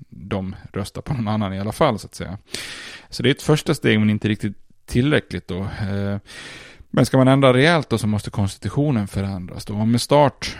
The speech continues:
artonhundranittiofyra så röstade representanthuset i Washington vid fyra tillfällen igenom ett förslag om ett konstitutionellt tillägg för att göra senatorer direkt valda av folket. Men senaten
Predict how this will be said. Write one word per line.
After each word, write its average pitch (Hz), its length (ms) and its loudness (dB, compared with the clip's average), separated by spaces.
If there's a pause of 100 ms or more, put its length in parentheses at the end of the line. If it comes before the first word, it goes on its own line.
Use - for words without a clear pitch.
artonhundranittiofyra 120 1040 2
så 107 160 -2
röstade 101 540 -2 (100)
representanthuset 104 1000 -4
i 101 40 -6
Washington 101 680 -2
vid 98 200 -6 (160)
fyra 143 360 0
tillfällen 101 580 -4
igenom 120 380 0
ett 95 140 -8
förslag 98 440 -4
om 95 240 -6 (460)
ett - 200 -12
konstitutionellt 101 880 -4
tillägg 117 580 0
för 101 100 -4
att - 120 -6
göra 120 380 4 (140)
senatorer 101 640 -4
direkt 98 360 -8
valda 101 340 -2
av 107 180 -2
folket. - 520 -8
Men 98 240 -4 (580)
senaten 110 720 2